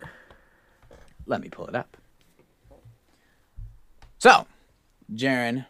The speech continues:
will be playing today. I'm hosting. We are doing one artist. Play along if you in, uh, if you will.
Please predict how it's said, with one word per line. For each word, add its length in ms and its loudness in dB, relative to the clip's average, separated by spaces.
will 120 -10
be 120 -10
playing 380 -8
today. 300 -2
I'm 240 -4
hosting. 480 -8
We 100 -6
are 80 -6
doing 340 -10
one 200 -10
artist. 420 -12
Play 240 0
along 460 -2
if 240 -8
you 180 -8
in, 320 -10
uh, 240 -18
if 180 -20
you 140 -8
will. 320 -8